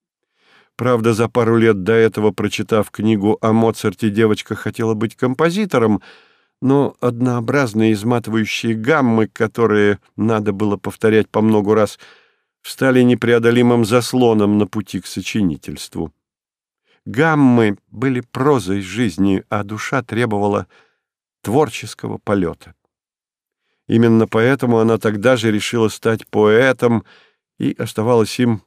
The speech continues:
целый вечер, прекрасной и вдохновенной. С трудом дождавшись утра, она прибежала к папе в ванную и возбуждённо подрагивающим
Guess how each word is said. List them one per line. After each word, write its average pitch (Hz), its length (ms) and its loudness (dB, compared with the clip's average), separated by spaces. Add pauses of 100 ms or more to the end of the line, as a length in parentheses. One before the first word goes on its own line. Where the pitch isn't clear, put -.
целый 120 340 -4
вечер, 104 460 -2 (500)
прекрасной 117 920 -4 (160)
и 113 100 -8
вдохновенной. 95 1200 -4 (1300)
С - 100 -20
трудом 107 480 0
дождавшись 95 640 -2
утра, 110 360 -4 (500)
она 107 280 0
прибежала 101 560 0
к - 140 -16
папе 107 320 -2
в 87 220 -8
ванную 127 680 2
и 123 120 -4
возбуждённо 104 840 -6
подрагивающим 110 840 -4